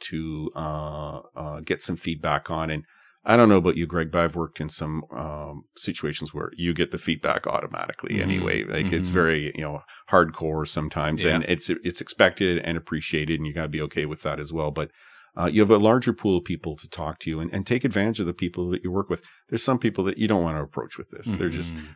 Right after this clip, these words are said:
Speaker 1: they're just off doing their own thing, and they don't wanna bother.
Speaker 2: Mm-hmm.
Speaker 1: But there's other people that are really, really helpful. And, you know, you look around the room, and, and in the policing concept,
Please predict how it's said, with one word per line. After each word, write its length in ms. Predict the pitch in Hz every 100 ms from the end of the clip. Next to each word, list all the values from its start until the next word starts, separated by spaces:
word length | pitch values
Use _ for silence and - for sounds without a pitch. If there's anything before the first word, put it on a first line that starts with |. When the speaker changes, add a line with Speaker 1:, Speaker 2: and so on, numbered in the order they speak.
| -
Speaker 1:
they're 100 | 98
just 240 | 85 80 -
off 160 | 78
doing 200 | - 80 80
their 140 | 76
own 160 | 73 78
thing, 240 | - -
and 280 | - 107 95
they 60 | 82
don't 100 | 78
wanna 140 | 78
bother. 140 | 85 85
Speaker 2:
Mm-hmm. 60 |
Speaker 1:
But 100 | 110
there's 160 | - 120
other 160 | 139
people 260 | 135 92 -
that 100 | 80
are 80 | 78
really, 300 | 90 107 107
really 240 | 92 87
helpful. 340 | 80 82 - 98
And, 160 | 87 - - _ _ _ -
you 120 | 110
know, 40 |
you 140 | 117 117
look 180 | 127
around 160 | 156 123
the 100 | 101
room, 280 | 87 90 85
and, 200 | 80 80
and 200 | 87 87
in 160 | 82 107
the 80 |
policing 360 | 92 131 120 101
concept, 600 | - 85 78 82 78 _